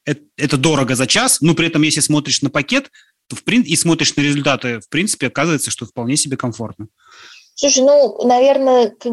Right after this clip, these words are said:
Speaker 2: бы, да, такое, наверное, есть ощущение местами, да, потому что, э, в час действительно сумма получается достаточно круглая, особенно когда ты уже довольно долго общаешься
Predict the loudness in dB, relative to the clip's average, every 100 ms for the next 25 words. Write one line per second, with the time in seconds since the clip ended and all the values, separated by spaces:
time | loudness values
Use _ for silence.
0 | -2 0 2 2 2 0 2 2 2 0
1 | 0 0 -2 -2 0 -2 -4 -8 -4 -4
2 | -2 -2 0 -2 -2 -6 -4 -4 -4 0
3 | -2 0 0 0 2 4 6 4 0 -6
4 | -10 -10 -6 -2 -4 0 0 0 -2 -2
5 | -2 0 0 0 -4 -2 -2 2 0 0
6 | -2 0 0 -4 0 2 4 6 4 2
7 | -10 -16 -2 0 2 2 0 0 0 0
8 | 0 -4 0 4 4 4 4 4 2 0
9 | 2 2 2 0